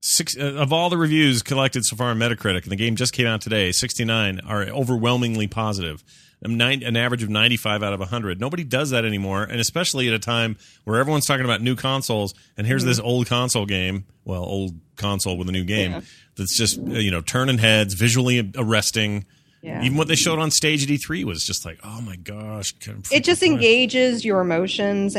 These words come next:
Speaker 2: and it really does show that video games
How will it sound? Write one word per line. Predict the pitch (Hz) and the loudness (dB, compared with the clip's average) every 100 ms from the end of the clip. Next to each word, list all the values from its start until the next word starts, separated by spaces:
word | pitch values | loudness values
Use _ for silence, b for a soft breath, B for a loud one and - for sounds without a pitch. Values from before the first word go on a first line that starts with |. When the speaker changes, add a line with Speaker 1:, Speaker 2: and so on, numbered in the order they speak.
| - | 0
Speaker 2:
and | 180 180 170 170 | 4 4 4 2
it | 170 196 | 2 0
really | 190 196 190 185 | 0 2 4 4
does | 185 175 180 175 - - - | 6 6 6 2 -6 -12 -12
show | - - 240 202 | -2 6 8 8
that | 190 175 165 160 | 6 4 2 0
video | 185 208 202 190 | -2 2 4 4
games | 185 180 175 170 175 175 175 | 4 4 4 2 2 -2 -4